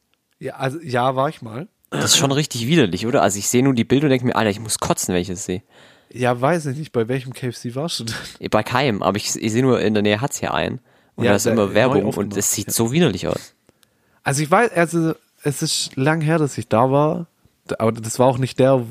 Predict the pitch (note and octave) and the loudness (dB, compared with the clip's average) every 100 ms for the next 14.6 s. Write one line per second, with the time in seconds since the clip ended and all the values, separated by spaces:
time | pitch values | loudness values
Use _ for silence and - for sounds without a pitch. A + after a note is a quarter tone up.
0 | - - A2+ A2 - G#2+ G#2 G#2+ G#2+ C3+ | -4 0 0 0 -4 -4 -2 -2 2 0
1 | - G#2+ G#2 A2 G#2+ - A2 G#2 G#2 G2+ | 2 0 0 -2 -4 -2 -2 0 -2 0
2 | A2+ C#3 - - - - _ _ _ _ | -2 -2 -10 -20 -20 -20 _ _ _ _
3 | - A2+ A2+ C#3+ E3 F3 D#3 C#3+ F#2+ C#3 | -2 0 4 4 2 0 -2 0 2 2
4 | C3 B2+ - E3+ C#3+ A#2 G#2+ B2+ B2+ D#3 | 0 -2 -2 -2 0 -2 0 0 2 2
5 | B2 C3 C#3 C#3+ C3 C3+ D3+ C#3 B2 A2+ | 2 2 2 2 0 0 0 0 0 -4
6 | - - _ _ - A2 G2+ B2+ C3+ B2 | -10 -20 _ _ -4 -2 -2 0 2 2
7 | C#3 G3+ B2 A2 B2+ C3 D#3 - B2 C3 | 2 2 0 -2 0 2 0 2 4 4
8 | C3+ - - - - D#3 G#2+ G#2 G#2 - | 0 -8 -20 -10 -6 -4 -2 -2 -4 -2
9 | G#2 A2+ C3+ G#2+ G2 G#2+ A2+ C3 A#2+ - | -2 -2 -2 -2 2 2 4 0 -2 -4
10 | A#2+ G#2+ F#2+ C3+ C3 A2+ A#2+ G#2+ G#2 - | -4 -2 0 4 4 4 2 0 0 0
11 | A#2+ F2+ - - G#2 F#2+ - F#2+ G2+ F#2 | -2 -2 -4 0 0 -2 -6 -4 -4 -4
12 | - - - - - - B2 - A2 B2 | -6 -8 -6 -8 -6 -4 -4 -4 -4 -4
13 | A#2+ F#2+ F2 F2 - E2+ F#2 F2+ G#2 - | 0 4 4 2 -2 0 0 0 -2 -6
14 | - - A2 G#2+ G#2 | -16 -8 0 0 0